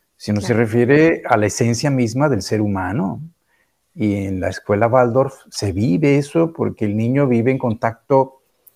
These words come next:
Speaker 1: armonioso con la naturaleza y con todo lo que es la vida que le rodea. Y todo eso lo consideramos espiritual,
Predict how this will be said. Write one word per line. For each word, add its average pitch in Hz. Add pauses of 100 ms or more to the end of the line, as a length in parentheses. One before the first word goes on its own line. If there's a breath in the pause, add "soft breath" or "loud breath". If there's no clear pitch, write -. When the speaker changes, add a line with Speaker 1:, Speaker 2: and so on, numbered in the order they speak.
(140)
Speaker 1:
armonioso 113
con 123
la 107
naturaleza 107
y 127
con 101
todo 131
lo 143
que -
es 117
la 127
vida 185
que 113
le 98
rodea. 110 (580 soft breath)
Y 127
todo 175
eso 185
lo 190
consideramos 127
espiritual, 156